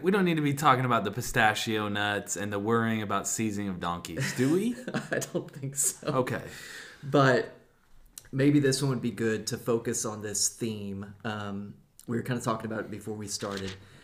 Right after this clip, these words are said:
Speaker 2: Rob, if I'm looking at my life and I feel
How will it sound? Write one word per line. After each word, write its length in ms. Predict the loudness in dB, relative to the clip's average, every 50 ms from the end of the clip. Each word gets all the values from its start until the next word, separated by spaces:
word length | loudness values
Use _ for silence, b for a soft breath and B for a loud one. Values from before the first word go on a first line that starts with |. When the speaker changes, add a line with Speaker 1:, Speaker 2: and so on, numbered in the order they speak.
| B B B B 0
Speaker 2:
Rob, 320 | 2 4 4 4 2 0 -4
if 140 | -4 0
I'm 240 | 0 0 2 2 0
looking 340 | 0 -2 -2 -2 -4 -4 -4
at 160 | -4 -6 -8
my 240 | -6 -6 -4 -4 -4
life 680 | -4 -4 -4 -4 -4 -4 -4 -6 -8 -10 -12 -14 -16 -20 -20 b b b b b b b b b b b b -6
and 200 | -6 -6 -6 -6 -4
I 180 | -2 0 0 0
feel 500 | -2 -4 -4 -4 -2 -2 -2 -4 -6